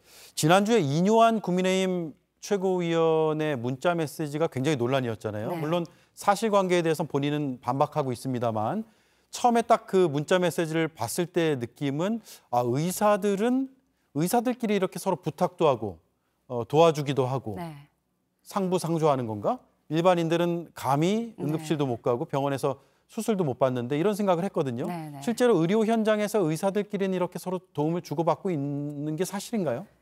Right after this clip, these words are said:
Speaker 2: 이런 사례가 과거에는 당연히 있었습니다.
Speaker 1: 네.
Speaker 2: 왜냐하면 뭐 우리가 뭐 머리를 하러 가도 내 친구인데 "내가 오늘 드라이가 급한데 잠깐 해줄 수 있냐?" 하면 해주겠죠. 그러니까 그런 점에서 내 환자들의 입원 순서가 밀리거나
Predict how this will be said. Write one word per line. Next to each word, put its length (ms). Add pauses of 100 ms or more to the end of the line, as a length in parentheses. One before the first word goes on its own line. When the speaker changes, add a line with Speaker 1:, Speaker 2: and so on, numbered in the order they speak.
(140)
Speaker 2:
이런 760
사례가 720
과거에는 720
당연히 440
있었습니다. 880
Speaker 1:
네. 200
Speaker 2:
왜냐하면 600
뭐 300 (380)
우리가 260
뭐 160
머리를 360
하러 260
가도 540
내 140
친구인데 800
"내가 160
오늘 260
드라이가 340
급한데 680
잠깐 320
해줄 220
수 140
있냐?" 280
하면 320
해주겠죠. 760 (280)
그러니까 120
그런 300
점에서 500
내 160
환자들의 640
입원 280
순서가 360
밀리거나 720